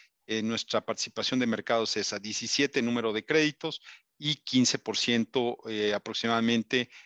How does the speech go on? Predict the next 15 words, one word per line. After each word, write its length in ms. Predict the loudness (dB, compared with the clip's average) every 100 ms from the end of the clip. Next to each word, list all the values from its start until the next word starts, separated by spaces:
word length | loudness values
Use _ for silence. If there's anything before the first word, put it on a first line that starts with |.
| _ -4
en 120 | -4
lo 140 | -2
que 140 | 2 4
es 220 | 4 0
monto, 640 | 0 2 2 0 -6 -10 -4
inversión. 680 | -2 0 0 2 2 0 -4 -14 -20 -20 _ 0
La 100 | 4
verdad 180 | 4 4
es 120 | 0
que 80 | -2
hemos 180 | -2
crecido 380 | -4 -4 -2 -2
muchísimo 760 | -2 -2 -2 -2 -2 -2 -2 -6
porque 240 | -8 -4
veníamos 680 | 0 2 2 0 -4 -6